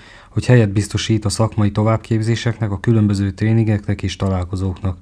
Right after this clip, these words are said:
A vasárnap délután három órakor kezdődő ünnepélyes megnyitón Török István nyugalmazott református lelkipásztor hirdet igét, majd beszédet mond Csomós József püspök és Ábrám Tibor főgondnok.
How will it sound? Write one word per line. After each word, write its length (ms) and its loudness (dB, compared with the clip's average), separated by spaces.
A 80 -4
vasárnap 440 4
délután 440 4
három 320 2
órakor 400 0
kezdődő 400 -2
ünnepélyes 520 2
megnyitón 520 0
Török 280 0
István 340 -2
nyugalmazott 560 0
református 640 -2
lelkipásztor 720 -2
hirdet 360 -4
igét, 340 0
majd 160 0
beszédet 480 0
mond 140 2
Csomós 420 0
József 340 -2
püspök 380 -4
és 160 -6
Ábrám 380 -2
Tibor 340 -6
főgondnok. 760 -4